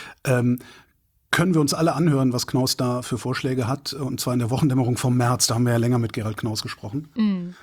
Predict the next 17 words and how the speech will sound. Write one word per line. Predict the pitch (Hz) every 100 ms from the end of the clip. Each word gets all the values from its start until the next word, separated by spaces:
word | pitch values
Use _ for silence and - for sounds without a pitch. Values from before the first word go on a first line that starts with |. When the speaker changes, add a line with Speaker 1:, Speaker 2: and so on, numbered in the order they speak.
| -
Speaker 1:
Wobei | 135 131
ich | 143
mir | 151
immer | 220 220
noch | 190 180
unsicher | 190 160 160
bin, | 156 156 156 -
ob | - _ -
sich | 139 131 - _ _ -
die | 151
Vorschläge | - 156 156 151 139
umsetzen | 139 156 135 117 127
lassen, | 117 120 151
weil | 131 127
man | 214
Speaker 2:
Mhm. |
Speaker 1:
dazu | 202 185 151